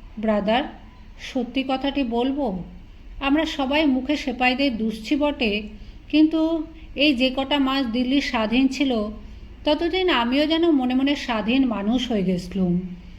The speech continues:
হাজার হোক, ইংরেজ আমাদের বিজাতি, তাদের অধীনে আমরা পরাধীন হয়ে থাকা কি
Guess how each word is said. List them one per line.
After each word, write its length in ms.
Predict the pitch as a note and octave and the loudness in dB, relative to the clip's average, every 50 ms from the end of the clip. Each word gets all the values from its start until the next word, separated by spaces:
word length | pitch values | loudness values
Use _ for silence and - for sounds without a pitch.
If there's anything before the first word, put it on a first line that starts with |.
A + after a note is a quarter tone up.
| - - - - - A#3+ | -18 -18 -18 -12 -4 2
হাজার 400 | A#3 A#3+ A#3 A#3+ A#3 A3 G3+ F#3+ | 2 2 4 4 4 4 4 2
হোক, 200 | G3 F#3 F3+ F#3 - - - - - - - - - - C4+ | 2 0 0 -2 -6 -12 -14 -14 -14 -16 -16 -18 -6 2 6
ইংরেজ 360 | C#4 D4 D4+ E4 F4 F4+ F4+ | 8 8 8 8 6 4 4
আমাদের 320 | F#4 F#4 F#4 F4 F#4+ F4+ | 4 4 4 2 2 0
বিজাতি, 580 | C#4 A3+ C4+ C4+ B3+ C4+ B3+ A#3+ - G#3 F3+ E3 - - - - - - - - - - - - | 2 2 2 2 4 4 2 2 2 -2 -2 -2 -4 -6 -12 -16 -18 -20 -18 -18 -18 -12 -2 0
তাদের 340 | C4 C4+ C4+ D4+ F4 F4 | 2 2 4 4 2 2
অধীনে 320 | F4+ F4+ E4 F4+ E4+ F4 F#4 | 2 0 2 4 4 6 6
আমরা 240 | F4 E4 E4+ F4 E4 | 6 4 4 2 0
পরাধীন 520 | D#4 C#4+ B3+ A#3+ B3 B3+ B3+ C#4+ D#4 D4+ | 2 2 2 2 4 4 4 6 6 6
হয়ে 180 | C4+ D#4 D#4+ D#4+ | 6 4 0 0
থাকা 280 | D#4+ C#4 C#4+ D4+ D4 | -2 -4 -2 0 -2
কি 380 | D4 D4+ D#4 D4+ D4+ C#4+ - | 0 2 2 2 2 2 0